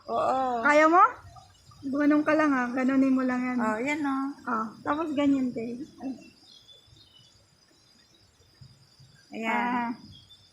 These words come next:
Speaker 1: Sige, pintot na lang ako ng pindot. Bahala ka na dyan, ah. One, two, three. Ang ganda ng pose niya.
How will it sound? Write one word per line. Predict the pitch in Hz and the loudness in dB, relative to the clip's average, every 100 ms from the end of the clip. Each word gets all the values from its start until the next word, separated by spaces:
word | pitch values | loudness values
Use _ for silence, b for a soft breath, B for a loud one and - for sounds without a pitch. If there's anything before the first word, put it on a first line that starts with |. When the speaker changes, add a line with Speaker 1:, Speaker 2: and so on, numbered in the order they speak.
| - | -14
Speaker 1:
Sige, | 247 254 262 | -8 -6 -4
pintot | 269 262 269 | -4 -6 -6
na | 254 | -6
lang | 254 247 | -4 -6
ako | 240 | -6
ng | 240 240 | -8 -10
pindot. | 220 214 208 190 - - _ _ - - - - _ - | -12 -14 -14 -14 -18 -20 _ _ -20 -20 -20 -20 _ -4
Bahala | 240 277 294 | 2 4 2
ka | 320 294 | 0 -2
na | 294 | -2
dyan, | 277 269 240 | -2 -4 -4
ah. | 220 | -8
One, | 214 214 220 220 226 | -8 -8 -6 -6 -8
two, | 240 220 - | -8 -10 -10
three. | 214 226 - - - _ _ - - | -12 -12 -16 -20 -20 _ _ -20 -12
Ang | 240 | -4
ganda | 277 285 | -2 -2
ng | 285 294 | -2 -4
pose | 285 262 254 262 | -4 -6 -4 -6
niya. | 247 240 247 247 | -8 -6 -6 -8